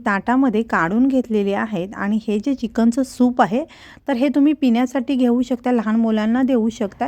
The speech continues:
याचा तुम्ही तांबडा रस्सा बनवू शकता किंवा अळणी भातसुद्धा बनवू शकता.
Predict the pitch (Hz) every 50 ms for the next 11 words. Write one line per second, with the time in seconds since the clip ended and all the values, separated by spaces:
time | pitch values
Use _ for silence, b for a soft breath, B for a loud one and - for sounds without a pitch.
0 | - - 285 269 262 311 302 311 294 311 285 320 269 240 226 226 254 262 277 254
1 | - 285 254 269 262 269 262 - 269 254 - 285 285 - 294 269 269 220 208 220
2 | 226 240 254 220 233 226 226 220 - - 240 196 190 214 226 240 247 247 220 214
3 | 214 214 - - 208 - - 269